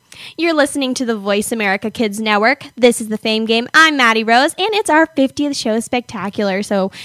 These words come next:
we got lots of things for you today. <laughs> But yeah, the challenges have been mostly that, you know, with all the schoolwork that you do, I mean, I'm in high school now, so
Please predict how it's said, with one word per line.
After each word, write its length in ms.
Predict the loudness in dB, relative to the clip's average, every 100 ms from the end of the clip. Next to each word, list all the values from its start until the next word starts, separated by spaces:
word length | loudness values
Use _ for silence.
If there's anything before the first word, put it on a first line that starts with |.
| -20 -4
we 60 |
got 160 | -2 0
lots 220 | -2 -2
of 80 | -6
things 320 | -4 -4 -4
for 100 | -6
you 140 | -6 -8
today. 460 | -8 -6 -6 -2 2
<laughs> 340 | 2 2 -6 _ _ _ _ _ _ _ _ _ _ -6
But 120 | 2
yeah, 180 | 4 4
the 140 | 2
challenges 460 | 0 0 0 -2 -2
have 220 | -2 0
been 220 | -2 -4 -8 -20 -14 -2
mostly 540 | 2 2 0 -4 -2
that, 240 | -2 -2
you 80 | -2
know, 140 | -2 -2
with 120 | -2
all 140 | -2 -4
the 100 | -6
schoolwork 600 | -8 -8 -6 -4 -6 -6
that 140 | -8
you 80 | -6
do, 160 | -8 -8
I 120 | -8
mean, 160 | -10
I'm 120 | -10 -10
in 120 | -10
high 180 | -10 -10
school 300 | -8 -8 -6
now, 400 | -8 -8 -8 -8
so 480 | -4 -4 -2 -6